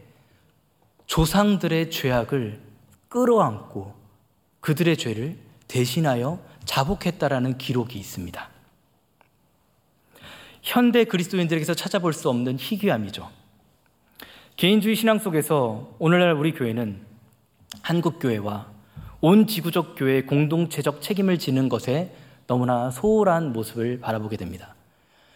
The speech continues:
내 신앙 하나 간수하는 것도 어려운 시대 속에서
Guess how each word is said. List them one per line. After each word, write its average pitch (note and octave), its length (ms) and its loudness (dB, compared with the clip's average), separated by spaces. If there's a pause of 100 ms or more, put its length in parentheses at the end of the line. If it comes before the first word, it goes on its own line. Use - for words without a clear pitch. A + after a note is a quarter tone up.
(360)
내 C#3+ 160 4
신앙 F#3+ 320 2
하나 F3 220 2
간수하는 C#3 440 -2
것도 C3 300 0
어려운 C3+ 220 0
시대 C3+ 180 -4
속에서 A2 540 -8